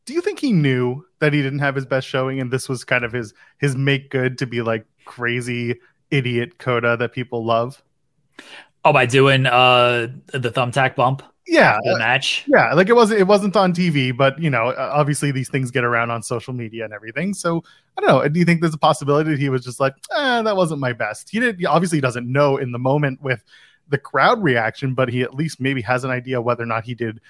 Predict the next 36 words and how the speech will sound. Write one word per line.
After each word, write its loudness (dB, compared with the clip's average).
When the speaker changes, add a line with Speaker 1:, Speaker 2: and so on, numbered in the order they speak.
Speaker 1:
well 4
to -4
his 0
own 2
standard. -8
You -12
think 0
maybe 2
that 4
played 0
Speaker 2:
I -2
Speaker 1:
a -2
role? -2
Speaker 2:
I 2
think 2
he 0
knew 4
it -12
wasn't 4
his, 0
his 0
best 0
when -4
he -6
slipped 0
throwing -2
that -4
kick, -2
uh, -2
when -8
Omega -2
threw -4
the, -4
the -10
V -6
trigger -6